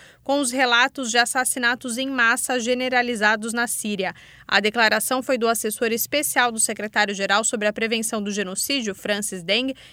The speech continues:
e do conselheiro sobre a responsabilidade de proteger, Edward Luck. Segundo os assessores, os ataques envolveram uma série de bombardeios com artilharia e tanques do governo em áreas residenciais.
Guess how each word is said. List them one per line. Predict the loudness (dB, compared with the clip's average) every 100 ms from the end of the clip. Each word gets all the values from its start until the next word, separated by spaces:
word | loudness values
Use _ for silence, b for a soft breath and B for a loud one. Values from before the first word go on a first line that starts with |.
| B
e | -2
do | -2
conselheiro | 0 0 0 0 2 2 2
sobre | 0 2 2
a |
responsabilidade | 2 -2 -4 -2 -2 -2 -2 2 4 4 0 -8
de |
proteger, | -6 -4 -2 -2 -2 -6 -2
Edward | 0 0 0 -2 -2
Luck. | -4 -4 -10 B B B
Segundo | -2 0 2 0
os | 2
assessores, | 2 2 2 2 0 0
os | 0 0
ataques | 2 2 2 0 -2
envolveram | -2 -2 0 0 0 0
uma | 0
série | 0 2 2 2
de | -4
bombardeios | -2 0 0 -2 -2 0 0 -4
com | -4
artilharia | -6 -4 -4 0 0 0 -2
e | -2
tanques | -2 -2 -2 -4 -4
do | -4
governo | -4 0 0 0 -2 -12 b b
em | 0 4
áreas | 4 4 2 0
residenciais. | -2 -4 -2 -2 -2 -2 -2 -4 -6